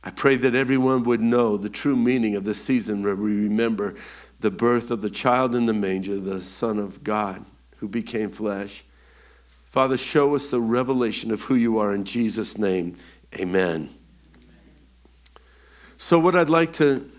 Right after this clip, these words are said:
do is if I could come down here for just a moment and explain what we have in front of us here today. You're gonna notice, obviously, that there are nine candles. Now, this is different from the menorah that was found in the temple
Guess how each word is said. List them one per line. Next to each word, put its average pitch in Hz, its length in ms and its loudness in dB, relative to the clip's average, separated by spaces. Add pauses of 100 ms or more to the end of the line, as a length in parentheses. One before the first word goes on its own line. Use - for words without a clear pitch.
(280)
do 160 240 4
is 107 120 0
if 113 180 0
I 120 100 2
could 127 200 -6
come 131 240 -2
down 123 300 -4
here 127 240 -2
for 117 140 -8
just 117 340 -6
a 117 40 -2
moment 113 480 0
and 104 140 -2
explain 110 840 -2 (680)
what 131 160 0
we 135 140 2
have 135 280 2
in 123 80 0
front 127 280 -2
of 117 120 -2
us 120 220 -4
here 127 180 0
today. 110 420 0
You're 113 180 0
gonna 123 220 0
notice, 117 500 0
obviously, 104 1040 -2 (640)
that 117 280 -2
there 117 240 2
are 107 520 0
nine 113 420 0
candles. 107 880 -4 (720)
Now, 139 160 6
this 180 220 4
is 190 120 0
different 180 360 2
from 151 160 2
the 139 80 4
menorah 139 540 2
that 131 100 0
was 127 180 -2
found 143 240 2
in 131 100 0
the 123 80 0
temple 131 640 -2